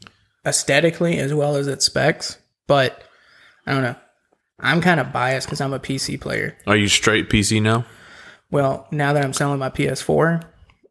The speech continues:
Speaker 1: kinda.
Speaker 2: Oh, that's right.
Speaker 1: Yeah. I mean, I really only bought the P S four for the exclusives in the first place.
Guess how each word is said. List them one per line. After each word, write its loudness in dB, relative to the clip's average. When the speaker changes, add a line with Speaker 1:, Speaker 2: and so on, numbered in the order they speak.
Speaker 1:
kinda. 4
Speaker 2:
Oh, 6
that's 0
right. -2
Speaker 1:
Yeah. 0
I 2
mean, 4
I 0
really 4
only 0
bought -2
the -2
P 0
S 2
four 2
for 0
the 0
exclusives 0
in 4
the 0
first 0
place. -6